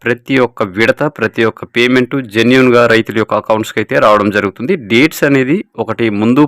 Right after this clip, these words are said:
పడవచ్చును, లేదంటే మనకి ఈ నెల లాస్ట్లోనే, అంటే జూన్ నెల లాస్ట్లోని బ్యాంక్ అకౌంట్స్కి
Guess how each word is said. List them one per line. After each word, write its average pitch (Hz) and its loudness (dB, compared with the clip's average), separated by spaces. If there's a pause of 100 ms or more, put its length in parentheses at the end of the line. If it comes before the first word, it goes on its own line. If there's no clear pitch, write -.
పడవచ్చును, 127 -2 (120)
లేదంటే 120 0 (640)
మనకి 131 0 (240)
ఈ 123 0 (100)
నెల 117 2 (180)
లాస్ట్లోనే, 120 2
అంటే 170 -4 (100)
జూన్ 131 4
నెల 123 0
లాస్ట్లోని 123 0 (480)
బ్యాంక్ 120 0
అకౌంట్స్కి 113 -2